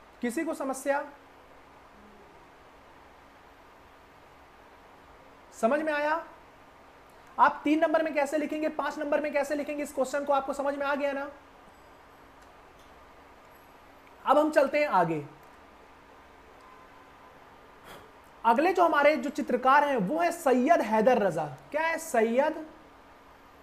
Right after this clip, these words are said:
हैदर रजा। ठीक है, तो ये भी तीन और पांच में आ सकते हैं।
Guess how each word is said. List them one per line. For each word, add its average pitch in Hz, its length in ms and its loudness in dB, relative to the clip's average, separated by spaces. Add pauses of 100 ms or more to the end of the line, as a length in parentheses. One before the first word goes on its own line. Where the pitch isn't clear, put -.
(320)
हैदर 240 340 2
रजा। 160 300 -4 (380)
ठीक 339 140 -4
है, 320 260 -2 (540)
तो - 60 -4
ये 262 160 8
भी 320 120 2
तीन 311 280 -2
और 302 100 2
पांच 254 300 -4
में 226 80 -2
आ 208 60 -2
सकते 175 340 -10
हैं। 151 280 -14